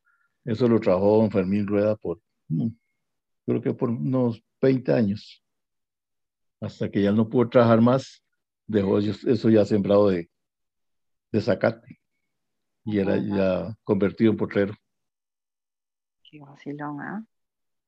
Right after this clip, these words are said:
Speaker 2: Bueno, yo no lo hubiera, no me lo, no me hubiera imaginado ese, ese trueque, pero está bueno.
Speaker 1: También, ah, yo no sé si usted recuerda un carnicero, un Camilo,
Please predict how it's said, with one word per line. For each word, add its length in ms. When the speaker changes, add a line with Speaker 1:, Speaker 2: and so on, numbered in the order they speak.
Speaker 2:
Bueno, 300
yo 80
no 200
lo 120
hubiera, 220
no 180
me 140
lo, 280
no 100
me 120
hubiera 180
imaginado 600
ese, 280
ese 320
trueque, 400
pero 180
está 220
bueno. 280
Speaker 1:
También, 360
ah, 240
yo 120
no 80
sé 180
si 80
usted 220
recuerda 520
un 140
carnicero, 680
un 100
Camilo, 640